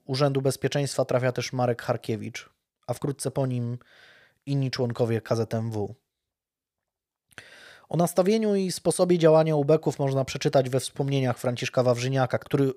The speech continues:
ośmielił się wtedy zapytać funkcjonariuszy o nakaz aresztowania, za co natychmiast po prostu dostał pięścią w zęby.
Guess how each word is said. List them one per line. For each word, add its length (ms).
ośmielił 580
się 120
wtedy 240
zapytać 420
funkcjonariuszy 640
o 80
nakaz 300
aresztowania, 720
za 160
co 100
natychmiast 440
po 80
prostu 260
dostał 280
pięścią 400
w 40
zęby. 420